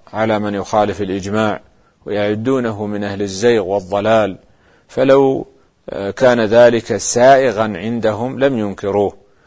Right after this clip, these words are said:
فكانوا ينكرون على من خالف الإجماع إنكارا قاطعا. وقد أجمع المسلمون على بطلان الأحكام القضائية التي تخالف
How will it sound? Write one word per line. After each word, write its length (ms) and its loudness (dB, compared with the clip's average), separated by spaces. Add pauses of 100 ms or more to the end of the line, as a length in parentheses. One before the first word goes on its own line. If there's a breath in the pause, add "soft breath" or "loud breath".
(160)
فكانوا 460 -2
ينكرون 600 0 (360)
على 300 0
من 180 -6
خالف 440 0
الإجماع 720 -4
إنكارا 600 -2
قاطعا. 640 0 (720 soft breath)
وقد 480 -2
أجمع 500 0
المسلمون 840 -6 (140)
على 260 -4
بطلان 540 -2
الأحكام 580 -4
القضائية 760 -4
التي 280 -10
تخالف 640 0